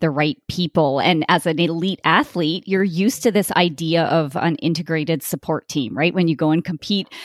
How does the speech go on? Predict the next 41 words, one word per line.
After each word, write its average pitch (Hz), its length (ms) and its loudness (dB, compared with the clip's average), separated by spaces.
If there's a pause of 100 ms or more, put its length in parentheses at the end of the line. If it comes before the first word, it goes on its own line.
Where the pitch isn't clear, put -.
(120)
at 170 280 0
Worlds, 196 460 2
like 185 180 2
you 170 100 -6
just 180 260 -2
did, 196 340 4 (200)
you 196 120 2
have 220 140 4
an 190 140 2
I 160 240 0
S 185 260 2
T 214 320 0
and 135 80 0
it's - 140 -6
all 156 200 2
the 185 100 2
right 196 240 0
people 190 380 0
who 185 120 2
can 170 180 -2
be 175 160 -2
there 175 300 0
supporting 208 500 0
you. 156 180 0
So 185 460 2 (320)
you've 202 160 -4
started 240 480 2
to 320 80 0
talk 196 300 0
a 190 60 2
little 160 260 2
bit 160 160 2
about 143 260 0
this. 165 240 0
You've 180 100 -4
got 151 320 0
a, 151 220 0
a 165 80 0
great 147 300 -6
doctor. 202 420 2
You've 175 240 2